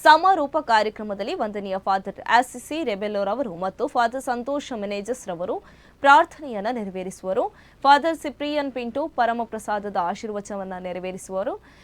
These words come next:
ಈ ಕಾರ್ಯಕ್ರಮವು ಆಧ್ಯಾತ್ಮಿಕ ಕಾರ್ಯಕ್ರಮವಾಗಿದ್ದು, ಯೇಸು ಕ್ರಿಸ್ತರು ಹುಟ್ಟಿ ಎರಡು ಸಾವಿರದ ಇಪ್ಪತ್ತ ಐದು ವರ್ಷಗಳು ತುಂಬಿದ ಸಂದರ್ಭದ ಪರಿವರ್ತನಾ ಜಾಥವಾಗಿರುತ್ತದೆ ಎಂದರು.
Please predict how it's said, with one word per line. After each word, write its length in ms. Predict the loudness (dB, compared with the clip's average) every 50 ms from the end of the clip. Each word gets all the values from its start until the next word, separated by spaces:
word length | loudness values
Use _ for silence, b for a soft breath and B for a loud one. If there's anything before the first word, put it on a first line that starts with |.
| -12 -6 -4
ಈ 80 | -4 0
ಕಾರ್ಯಕ್ರಮವು 680 | 4 6 6 6 6 4 -2 -6 -8 -6 -2 0 2
ಆಧ್ಯಾತ್ಮಿಕ 580 | 4 4 2 2 -2 -6 -8 -8 -8 -8 -6 -6
ಕಾರ್ಯಕ್ರಮವಾಗಿದ್ದು, 1000 | -4 0 0 0 0 -2 -4 -8 -10 -8 -6 -6 -6 -6 -8 -10 -8 -6 -6 -4
ಯೇಸು 340 | -4 -4 -4 -4 -4 -8 -10
ಕ್ರಿಸ್ತರು 440 | -10 -8 -10 -8 -6 -6 -6 -4 -4
ಹುಟ್ಟಿ 280 | -6 -6 -8 -8 -6
ಎರಡು 360 | -2 -2 0 0 -2 -2 -4 -4
ಸಾವಿರದ 320 | -2 -2 -2 -2 -4 -6
ಇಪ್ಪತ್ತ 300 | -6 -6 -6 -6 -4 -6 -6 -2
ಐದು 280 | -2 -2 -2 -2 -4 -4 -4
ವರ್ಷಗಳು 380 | -6 -6 -6 -8 -8 -8 -8
ತುಂಬಿದ 300 | -6 -8 -8 -6 0 2 4 4 4 2 -4 -18 -20 -20 -20 -14
ಸಂದರ್ಭದ 640 | 0 4 4 4 4 4 -2 -8 -4 -2 0 2 2 2
ಪರಿವರ್ತನಾ 600 | 2 0 0 0 -2 -4 -4 -4 -4 -4 -4 -4
ಜಾಥವಾಗಿರುತ್ತದೆ 840 | -2 -2 -4 -4 -6 -6 -6 -6 -6 -8 -10 -12 -12 -12 -10 -10
ಎಂದರು. 360 | -10 -8 -4 -2 -2 -2 -2